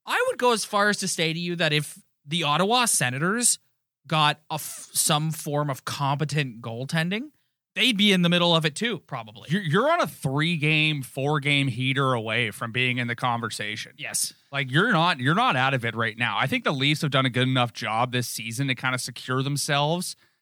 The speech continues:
Speaker 2: as a, a top seed or a two seed if they kinda slow down a little bit. I think they've had a good enough start to, to kinda warrant themselves a, a spot in the playoffs right now. But yeah, you're right. Like, you look at all these teams, you could have a below five hundred record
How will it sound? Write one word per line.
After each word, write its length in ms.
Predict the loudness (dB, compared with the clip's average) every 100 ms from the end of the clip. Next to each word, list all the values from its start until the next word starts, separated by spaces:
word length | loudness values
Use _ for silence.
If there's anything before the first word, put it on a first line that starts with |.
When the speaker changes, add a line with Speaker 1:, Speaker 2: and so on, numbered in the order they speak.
| _
Speaker 2:
as 600 | -4 0 0 -2 -4 -8 -4
a, 160 | -2 0
a 140 | -2
top 360 | -4 0 0 0
seed 420 | -2 0 2 2 2
or 220 | 2 0
a 60 |
two 260 | 0 0 2
seed 340 | 0 0 0
if 120 | -2 -4
they 100 | -4
kinda 240 | -2 -2
slow 380 | -4 -2 0 0
down 220 | 0 0
a 20 |
little 160 | 0 0
bit. 240 | 0 -2 -6 _ -4
I 60 |
think 180 | -2 2
they've 180 | 2 2
had 140 | 0
a 60 | 0
good 160 | 0
enough 200 | 0 0
start 560 | -2 -4 0 2 0 -2 _ _ _ -4
to, 480 | 0 2 2 0 -6 _ _ _ _ -10
to 100 | -6
kinda 260 | 0 0 0
warrant 300 | 2 0 0
themselves 420 | -2 0 0 -2
a, 80 | -4
a 100 | -6
spot 420 | -4 0 0 0 -2
in 140 | -4
the 80 | -4
playoffs 440 | -2 2 2 2
right 160 | 0 0
now. 200 | 0 0
But 220 | 0 0
yeah, 120 | 0
you're 180 | 2 2
right. 320 | 0 0 0
Like, 140 | -2 -2
you 100 | 0
look 140 | 0
at 40 | 0
all 120 | 0
these 160 | -2
teams, 320 | -4 -4 -2 0
you 80 |
could 100 | 0
have 140 | 0 0
a 120 | -2 -8 _ -8
below 380 | -2 2 4
five 380 | 2 2 2 2
hundred 300 | 2 2 2
record 540 | 0 -2 -2 -4 -8